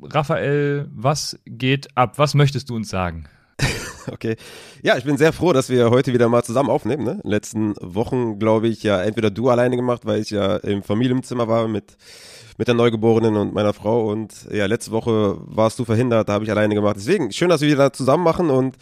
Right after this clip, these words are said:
Speaker 2: ich glaube, letztes Jahr waren die Fantasy Awards, glaub ich, auch ein Highlight und hat, glaub ich, vielen Leuten sehr viel Spaß gemacht. Und ich hab Bock auf die Folge. Es ist eigentlich ein schöner Tag heute, ne? Die Giants, äh, der G M ist zurückgetreten, was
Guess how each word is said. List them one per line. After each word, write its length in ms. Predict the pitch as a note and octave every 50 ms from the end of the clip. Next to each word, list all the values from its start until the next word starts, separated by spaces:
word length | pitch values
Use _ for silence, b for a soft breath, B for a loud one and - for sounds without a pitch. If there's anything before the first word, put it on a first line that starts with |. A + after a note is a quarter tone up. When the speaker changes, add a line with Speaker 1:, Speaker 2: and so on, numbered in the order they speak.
| B B B B B B
Speaker 2:
ich 160 | - A2+ -
glaube, 500 | - B2+ C#3 F#3 F#3+ F#3+ F#3 F3 D#3+ C#3+ - - -
letztes 320 | A#2 A#2 C#3 - - A#2+
Jahr 140 | C3+ C3 A#2+
waren 120 | B2+ B2+ B2+
die 80 | B2
Fantasy 560 | - B2 B2 B2+ A#2+ A#2 G#2+ A2+ A#2 A#2+ A#2+ A2+
Awards, 380 | G#2+ G2 G#2 A2 A#2 A2+ -
glaub 180 | - A2 A2 G#2+
ich, 140 | G#2+ - F2+
auch 140 | G2+ G#2+ -
ein 160 | A2 G2+ F#2
Highlight 400 | G#2+ G#2+ B2 A#2+ B2 B2 - -
und 180 | A2+ G#2+ G#2+
hat, 160 | G#2+ G#2+ - -
glaub 140 | A2+ G#2+
ich, 80 | G#2+ -
vielen 180 | - A2+ G#2+ G#2+
Leuten 160 | A2 - G#2
sehr 100 | G#2+ A2
viel 120 | - G#2
Spaß 240 | - - A2 B2 -
gemacht. 280 | - C3 C3 B2+ - C3
Und 240 | A#2+ A#2+ B2 A2
ich 120 | B2 A#2+ -
hab 80 | G#2+
Bock 120 | G#2+ C3+ C3+
auf 100 | C3+ A2+
die 80 | A#2+
Folge. 400 | - - B2 C3+ D3 D#3+ D#3+ D#3+ B B B B B B B B
Es 140 | A#2 A2+
ist 80 | A#2+ A#2+
eigentlich 260 | B2+ C3 C#3 C3 -
ein 240 | C3+ B2+ B2 A#2+ A#2+
schöner 300 | - - C3+ C3+ B2+ A#2+
Tag 240 | - B2 A#2+ C3 -
heute, 280 | C#3+ C#3+ - D#3 D3+
ne? 520 | B2+ B2 B2+ B2+ B2+ A#2+ G#2+ G#2 C#2+ B1+ - G1+ - - - -
Die 80 | A2
Giants, 400 | - G#2 A#2 A#2+ B2 - - -
äh, 340 | G#2 A2 G#2+ G#2+ G#2+ G#2 G#2
der 200 | G#2 - G#2+ G#2
G 120 | F#2+ A2+
M 160 | A2+ A2+ B2 B2+
ist 260 | B2+ - - - -
zurückgetreten, 580 | - B2 B2 C#3 B2+ - C#3 C3 - C3 A#2+
was 120 | A2 A2